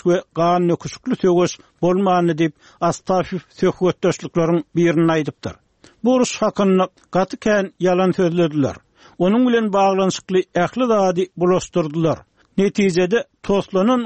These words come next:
uruş hakyky uruşyň bolan zatlaryň üstüne kölege sarly diýip, ol ýalanyň diňe kitaplarda we uruş taryhy boýunça ýazylan ýazgylarda däl. Eýsem köp adamyň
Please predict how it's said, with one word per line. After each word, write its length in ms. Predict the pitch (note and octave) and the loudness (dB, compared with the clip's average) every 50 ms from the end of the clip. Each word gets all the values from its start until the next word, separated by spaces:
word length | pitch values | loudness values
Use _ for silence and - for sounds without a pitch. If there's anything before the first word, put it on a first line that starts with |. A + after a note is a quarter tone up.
| A3 | 0
uruş 280 | A3 A#3+ A#3 - - - _ _ _ _ | 0 0 0 -4 -8 -14 _ _ _ _
hakyky 520 | - - G3+ G3+ - - G#3 F#3+ - - | -4 -2 -2 -2 0 0 0 0 0 -2
uruşyň 340 | G#3+ F#3+ - - F3+ D3+ C#3+ | -2 -2 0 0 0 0 0
bolan 320 | D3 E3+ F#3 A3 B3 A#3+ A3+ | 0 0 0 0 0 0 2
zatlaryň 500 | A3 G#3+ G#3 G3 - G#3 G3 F#3+ G#3 - F#3+ | 0 0 0 -2 -2 -2 -2 -2 -2 -4 -6
üstüne 340 | E3 - - F3+ F3 F3+ F#3 - _ _ - | -6 -4 -2 0 0 0 0 -2 _ _ -2
kölege 320 | F#3 F3 E3+ F3+ F#3+ A#3+ A#3+ | 0 2 2 4 2 2 0
sarly 280 | - A3+ G#3 G3+ G3 F#3 E3+ | 0 -2 -2 0 0 0 0
diýip, 160 | F#3+ F#3+ F3+ _ _ _ - _ - | 0 0 -2 _ _ _ -20 _ -2
ol 160 | G3+ G#3+ B3 | -2 0 0
ýalanyň 580 | A3+ F#3+ F#3 F#3 F3+ F3 F3+ F3+ F#3 G3 G3+ F#3 _ _ _ - | 2 2 2 2 2 2 2 2 0 0 -2 -6 _ _ _ 0
diňe 200 | A3 A#3 B3+ A#3+ | 2 2 2 2
kitaplarda 760 | - - - - G#3+ G#3 G3 F3+ - - F#3+ F3 E3+ F3 G#3+ G#3+ G#3 | 0 -4 -6 -4 -2 0 0 0 -2 0 0 -2 0 2 2 2 2
we 100 | G#3 G#3+ - - - | 2 0 0 -2 -2
uruş 260 | F#3+ A3 C4+ - - | -2 -2 -2 -2 -6
taryhy 440 | - - A#3 A3+ G#3+ G#3+ G#3 G3 E3+ - G#3+ | -4 -2 0 0 2 2 0 0 0 0 0
boýunça 460 | G#3 G3 G3 F#3+ E3+ - - F#3+ - - - | 0 2 2 0 0 -2 -2 -4 -4 -4 -2
ýazylan 520 | E3+ F3 F3+ F#3 F3+ F3 F3 F3+ F#3 F#3 F3+ _ _ _ - | 0 0 2 2 0 0 0 -2 -2 -2 -6 _ _ _ -2
ýazgylarda 560 | F3 F3+ F3+ F3+ E3+ F3+ F3 F3+ D#3+ D#3 E3+ E3 D3 F3 | 0 0 2 2 2 2 0 0 0 0 -2 -2 0 0
däl. 180 | E3+ D3+ G#2 - _ _ _ _ - | 0 0 -2 -4 _ _ _ _ -2
Eýsem 420 | A3+ B3+ A#3+ - G#3+ G#3+ G#3 F#3+ - _ _ - - | 0 0 0 2 0 0 -2 -4 -6 _ _ -6 -2
köp 220 | D4 C#4+ C4 - | -2 -2 0 2
adamyň 460 | B3 A#3 A3 G3 G3+ G3 G3 G3+ A3 | 2 0 2 2 2 2 2 0 -2